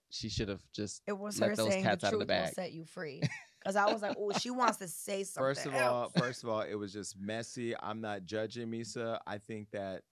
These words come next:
Speaker 3: as a mama bear, she said what she needed to say to put
Speaker 2: Mm-hmm.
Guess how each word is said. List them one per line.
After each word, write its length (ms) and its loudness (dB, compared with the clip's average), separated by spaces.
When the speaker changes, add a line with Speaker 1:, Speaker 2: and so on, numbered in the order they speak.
Speaker 3:
as 200 -4
a 40 -4
mama 360 -4
bear, 300 -2
she 220 -8
said 220 -6
what 180 -8
she 260 -8
needed 340 -6
to 80 -8
say 300 -4
to 140 -12
put 220 -6
Speaker 2:
Mm-hmm. 100 -6